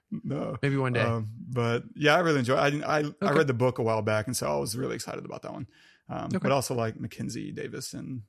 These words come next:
Speaker 2: Oh,
Speaker 1: I don't
Speaker 2: yeah.
Speaker 1: know. It's good, really well cast. Uh, and it was good to see they took advantage of it. I'm gonna recommend, this was hard 'cause I, I was gonna recommend Atlanta because they have a Childish Gambino song at the beginning of this,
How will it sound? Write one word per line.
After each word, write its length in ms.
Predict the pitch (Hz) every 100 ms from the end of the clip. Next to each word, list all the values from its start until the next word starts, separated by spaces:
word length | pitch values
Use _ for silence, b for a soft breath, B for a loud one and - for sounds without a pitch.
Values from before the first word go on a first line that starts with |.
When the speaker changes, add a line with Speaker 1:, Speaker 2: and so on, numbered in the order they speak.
| _ - -
Speaker 2:
Oh, 60 |
Speaker 1:
I 20 | 110
don't 80 |
Speaker 2:
yeah. 100 | 98 131
Speaker 1:
know. 60 | -
It's 100 | -
good, 400 | - 160 139 - 127
really 280 | 143 160 127
well 220 | 123 107
cast. 400 | 123 - - - 120
Uh, 240 | 139 - 123 B B B -
and 380 | 117 104 104 117
it 80 | 117
was 100 | 110
good 140 | 123
to 60 | 120
see 160 | 131
they 140 | 127 120
took 160 | -
advantage 320 | - - - -
of 80 |
it. 100 | - - b b b -
I'm 220 | 160 185
gonna 180 | 175 156
recommend, 380 | 151 160 156
this 140 | 156 160
was 100 | 131
hard 420 | 135 117 104 117
'cause 120 | 139
I, 380 | 131 131 147 127
I 40 | 127 _ _ -
was 180 | 131 107
gonna 260 | - 170 151
recommend 400 | 147 139 131 120
Atlanta 560 | - 127 120 - 135 - _ _ _ _ _ _ _ - -
because 440 | 117 131 113 104
they 120 | 107 110
have 200 | 110 101
a 160 | -
Childish 420 | - 131 113 107
Gambino 420 | - 110 123 135 123
song 280 | 151 131
at 60 | 123
the 60 | 131
beginning 280 | 123 131
of 80 | 123
this, 260 | 120 113